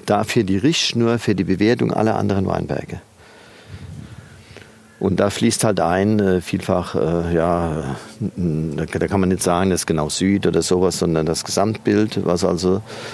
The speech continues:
äh, zum Weinberg beiträgt und auch inwieweit,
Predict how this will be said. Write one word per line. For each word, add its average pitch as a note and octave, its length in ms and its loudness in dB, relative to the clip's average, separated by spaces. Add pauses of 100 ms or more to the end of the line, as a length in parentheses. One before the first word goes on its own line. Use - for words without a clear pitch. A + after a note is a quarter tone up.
(180)
äh, F2 320 2
zum F2+ 240 0
Weinberg F#2 400 2
beiträgt G2 680 2
und F#2 140 2
auch G2+ 420 2 (340)
inwieweit, G#2 880 2